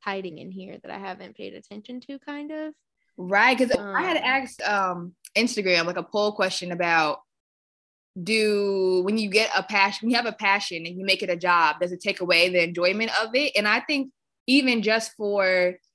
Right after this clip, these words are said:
Speaker 2: having a passion and having expectations for that passion, does it take the enjoyment away from it? Like,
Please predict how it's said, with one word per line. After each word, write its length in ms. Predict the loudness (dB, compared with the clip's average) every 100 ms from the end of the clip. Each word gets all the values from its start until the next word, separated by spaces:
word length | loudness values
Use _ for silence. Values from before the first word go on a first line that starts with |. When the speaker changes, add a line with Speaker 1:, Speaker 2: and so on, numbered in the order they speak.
| _ 0
Speaker 2:
having 280 | 0 2
a 60 | -4
passion 640 | -2 -2 0 -2 -4 -6 0
and 520 | 2 4 4 2 -2 -14 _ _ _ _ _ _ _ _ _ _ _ _ _ _
having 340 | -2 0 2 2
expectations 840 | 0 0 -4 0 0 2 -2 -6
for 100 | 0
that 240 | 2 2 0
passion, 580 | -2 -2 -4 -8 -8 -2
does 160 | -2
it 80 | 0
take 180 | -2 0
the 100 | -2
enjoyment 420 | 0 0 0 -2
away 220 | 0 0
from 300 | 0 -6 -8
it? 100 | -10 0
Like, 320 | 2 2